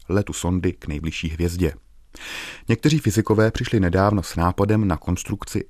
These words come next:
elektromechanického nanorobota na bázi uhlíkových nanostruktur. Tento robot by měl senzory, řídící počítač a komunikační zařízení podobně jako dnešní sondy. Pouze by všechno bylo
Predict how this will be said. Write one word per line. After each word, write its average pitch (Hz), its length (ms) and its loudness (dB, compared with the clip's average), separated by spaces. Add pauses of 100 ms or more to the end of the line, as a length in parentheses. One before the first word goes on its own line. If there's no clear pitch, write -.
elektromechanického 104 1000 0
nanorobota 78 720 -2 (180)
na 76 60 2
bázi 90 340 0
uhlíkových 82 600 -4
nanostruktur. 82 720 -2 (540)
Tento 127 260 4
robot 104 280 4
by 107 100 6
měl - 200 0
senzory, 98 500 4 (140)
řídící 98 420 -4
počítač 98 560 0 (100)
a - 100 -10
komunikační 98 640 2
zařízení 95 600 2
podobně 87 400 0
jako 82 180 -2
dnešní 80 360 -4
sondy. 92 400 2 (440)
Pouze 131 280 4
by 101 80 4
všechno 104 360 0
bylo 92 280 2